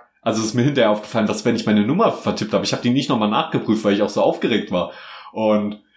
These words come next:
äh, die war echt süß. Ja, und dann hab ich ihr das Handy wiedergegeben und so, ja, okay, ciao. Und so, und irgendwann später ist mir aufgefallen, fuck, ich hab nicht mal nach ihrem Namen gefragt. Was für ein unhöfliches Arschloch bin ich eigentlich? Aber ich war einfach zu aufgeregt. Hab nicht mal nach dem fucking Namen gefragt.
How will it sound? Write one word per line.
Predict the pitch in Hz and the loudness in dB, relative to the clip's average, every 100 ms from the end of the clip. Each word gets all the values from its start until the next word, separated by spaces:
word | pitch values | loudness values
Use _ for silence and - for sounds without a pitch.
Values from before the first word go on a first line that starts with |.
| _ _ | _ _
äh, | 92 101 98 92 | 0 2 4 2
die | 101 | 2
war | 98 | 2
echt | 92 | 2
süß. | 185 202 - - - - _ - _ _ _ _ | 0 0 -2 -14 -18 -20 _ -16 _ _ _ _
Ja, | 117 185 151 | -4 0 0
und | 104 113 - - - | -2 -6 -4 -4 -2
dann | 117 117 | -2 0
hab | 117 | -2
ich | 110 | 0
ihr | |
das | 95 | 0
Handy | 170 180 | 2 2
wiedergegeben | 160 147 131 139 120 | 2 0 2 2 2
und | 113 | 2
so, | |
ja, | 113 104 | 2 0
okay, | 107 156 | 0 -2
ciao. | - 156 - - - - - | 2 2 2 0 -12 -18 -6
Und | 127 | 0
so, | 147 | 2
und | 143 | 2
irgendwann | 165 165 151 | 2 2 0
später | 156 160 | 0 2
ist | 156 | 2
mir | 160 | 2
aufgefallen, | 143 - - 147 - | -2 -2 -2 -2 -2
fuck, | - 190 180 - - - | -2 -2 -2 -12 -20 -4
ich | |
hab | - - | -4 2
nicht | 175 226 - | 2 2 0
mal | 196 180 | 0 2
nach | 170 | 2
ihrem | 175 165 | 2 2
Namen | 165 170 151 | 2 2 2
gefragt. | 131 - 98 98 - _ | 0 0 0 0 -8 _
Was | 135 160 185 - | -4 0 0 2
für | 175 | 2
ein | 139 | 2
unhöfliches | - 196 196 196 175 170 156 | 0 2 4 4 2 2 0
Arschloch | - 156 175 165 156 - | 0 0 0 -2 -4 0
bin | 190 | 2
ich | 190 - | 2 2
eigentlich? | 110 104 101 101 | 2 2 0 0
Aber | 117 | 0
ich | 117 | 2
war | 135 | 2
einfach | 127 | 2
zu | 127 117 | 2 0
aufgeregt. | 120 - 180 - - _ _ - - - - - | 0 -2 -2 -4 -12 _ _ -20 -20 -20 -20 -2
Hab | 135 | 2
nicht | 180 196 | 2 4
mal | 180 | 2
nach | 170 | 2
dem | 160 | -2
fucking | - 170 170 | 0 0 2
Namen | 151 143 147 | 2 2 2
gefragt. | 117 107 95 92 - | 0 0 0 0 -6